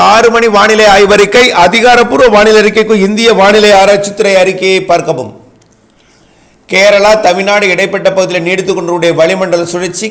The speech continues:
கேரளாவோட கடலோர பகுதிகளில் முதல் லட்சத்தீவு வரைக்கும் இடைப்பட்ட கடலோர பகுதிகளில் அது இடையடுக்கு சுழற்சியாக, மேலடுக்கு சுழற்சி, அதாவது கீழடுக்கு சுழற்சி சற்று மேலெழுந்திருக்கிறது.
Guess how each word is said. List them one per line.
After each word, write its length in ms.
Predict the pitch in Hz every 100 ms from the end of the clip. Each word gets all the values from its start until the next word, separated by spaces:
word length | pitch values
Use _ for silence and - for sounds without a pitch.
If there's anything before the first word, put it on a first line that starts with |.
| 214
கேரளாவோட 580 | 185 196 190 180 170 160 -
கடலோர 300 | 175 185 175 -
பகுதிகளில் 460 | 165 165 156 151 151
முதல் 240 | - 160 139 - 131
லட்சத்தீவு 480 | 156 160 196 185 175 165
வரைக்கும் 260 | 165 175
இடைப்பட்ட 300 | 165 165 160 147
கடலோர 260 | 147 156 151 143
பகுதிகளில் 420 | 147 143 147 180 196 - - - _ _ _ - 131
அது 180 | 139 143 127 113 - - 143
இடையடுக்கு 460 | 175 214 208 208 190
சுழற்சியாக, 560 | 175 170 160 147 143 107 123
மேலடுக்கு 500 | 156 170 170 170 180 -
சுழற்சி, 360 | 165 160 160 160 135
அதாவது 260 | 151 170 175
கீழடுக்கு 420 | 180 185 180 170 170
சுழற்சி 380 | 165 156 170 214 233 - - _ -
சற்று 340 | 202 202 - 254 196
மேலெழுந்திருக்கிறது. 800 | 190 175 151 143 123 107 101